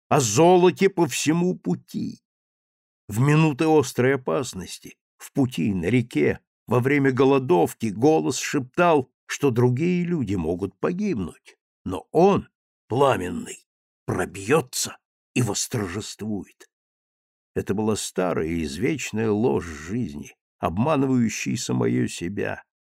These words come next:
верящей в свое бессмертие, в свое предназначение одержать верх над другими жизнями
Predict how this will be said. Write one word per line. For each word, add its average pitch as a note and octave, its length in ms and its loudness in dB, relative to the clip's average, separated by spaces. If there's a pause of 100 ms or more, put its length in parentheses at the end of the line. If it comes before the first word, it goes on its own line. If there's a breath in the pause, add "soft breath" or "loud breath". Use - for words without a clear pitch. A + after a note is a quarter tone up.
верящей C#3+ 800 0
в A#2+ 100 -10
свое C#3 380 -2
бессмертие, C3 960 -6
в - 80 -16
свое C#3 380 -2
предназначение B2+ 1300 0 (180)
одержать D#3 800 2
верх D#3 580 2
над G2 280 -4
другими C3 540 2
жизнями G2+ 720 -4